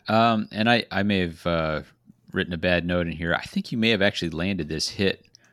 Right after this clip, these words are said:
uh, but I had the, uh, by hook or by crook to reduce it to just one damage.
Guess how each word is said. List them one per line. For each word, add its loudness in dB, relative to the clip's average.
uh, 0
but -2
I 2
had 0
the, 0
uh, -2
by -2
hook -6
or 0
by 0
crook -4
to -4
reduce -2
it -6
to -4
just -6
one -2
damage. -4